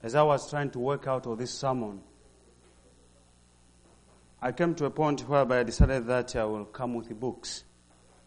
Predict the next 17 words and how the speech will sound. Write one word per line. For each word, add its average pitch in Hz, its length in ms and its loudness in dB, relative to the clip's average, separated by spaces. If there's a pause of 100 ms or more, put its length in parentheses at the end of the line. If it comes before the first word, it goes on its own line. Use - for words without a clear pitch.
(240)
Because 170 240 4
as 156 180 2
I 165 40 6
was 170 220 6
putting 160 360 0
the 139 80 -4
sermon 147 380 -2
together, 120 420 -4 (1500)
I 139 120 2
couldn't 185 420 0
structure 175 500 -2
it - 260 -10 (400)
the 143 140 2
way 175 380 6
how 160 340 2
it 139 140 -8
was. 117 360 -6